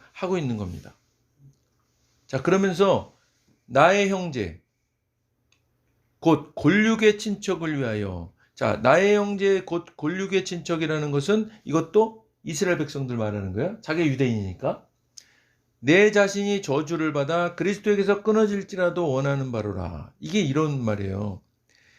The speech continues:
자, 우리 동족들, 우리 동족들을 위해서라면 내가 저주를 받아서 내가 뭐예요?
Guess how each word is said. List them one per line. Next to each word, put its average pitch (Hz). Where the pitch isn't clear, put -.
자, 107
우리 202
동족들, 143
우리 185
동족들을 175
위해서라면 151
내가 185
저주를 180
받아서 180
내가 175
뭐예요? 123